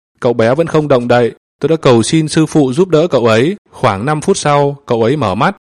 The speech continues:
Tôi đỡ cậu ấy dậy và hỏi nơi ở của cậu bé cùng số điện thoại của bố mẹ cậu ấy. Cậu bé không nói một lời nào. Sau đó, tôi đưa cho cậu bé một tấm bùa Pháp Luân Đại Pháp. Cậu bé đã đứng dậy, lên xe của mình và rời đi.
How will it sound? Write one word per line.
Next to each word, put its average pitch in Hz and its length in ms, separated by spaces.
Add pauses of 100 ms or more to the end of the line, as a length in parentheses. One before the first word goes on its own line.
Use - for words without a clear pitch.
(140)
Tôi 151 120
đỡ 151 220
cậu 127 140
ấy 123 200
dậy 139 300
và 117 140
hỏi 104 360
nơi 143 220
ở 104 280
của 98 120
cậu 120 200
bé 113 440
cùng 110 220
số 120 200
điện 135 220
thoại 127 320
của 104 140
bố 110 160
mẹ 143 200
cậu 110 180
ấy. 110 280 (260)
Cậu 131 140
bé 123 200
không 160 240
nói 143 180
một 156 120
lời 117 180
nào. 107 440 (140)
Sau - 180
đó, 131 320 (100)
tôi 147 100
đưa 147 180
cho 143 100
cậu 135 220
bé 120 300
một 135 180
tấm 143 240
bùa 113 360
Pháp 165 160
Luân 147 140
Đại 117 160
Pháp. 190 280 (260)
Cậu 117 160
bé 113 180
đã 139 100
đứng 135 200
dậy, 135 240 (160)
lên 147 220
xe 143 220
của 107 120
mình 104 280
và 101 100
rời 101 200
đi. 139 360